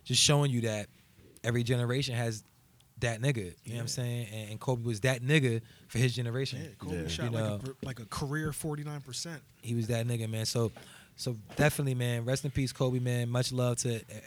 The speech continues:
Speaker 1: everybody. Uh, 'cause as fans, as, as regular folk, you know, it's one thing for us to mourn, but the people that actually knew him personally,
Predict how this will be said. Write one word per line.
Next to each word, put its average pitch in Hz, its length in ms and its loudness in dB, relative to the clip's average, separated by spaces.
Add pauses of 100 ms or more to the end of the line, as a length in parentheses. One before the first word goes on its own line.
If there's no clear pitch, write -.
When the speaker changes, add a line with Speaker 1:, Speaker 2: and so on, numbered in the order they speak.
Speaker 1:
everybody. 117 720 0
Uh, 107 360 -2 (360)
'cause 139 240 0 (160)
as 139 220 2
fans, 208 640 2 (140)
as, 139 240 0
as 135 220 -2
regular 160 320 2
folk, 175 360 0 (200)
you 143 100 -2
know, 135 60 0
it's 110 120 -4
one 135 180 0
thing 151 160 -2
for 123 120 -4
us 131 160 -2
to 143 100 -4
mourn, 151 360 2 (380)
but 131 120 0
the 113 80 -2
people 156 260 0
that 123 100 0
actually 127 300 -2
knew 123 200 0
him 123 80 0
personally, 139 580 0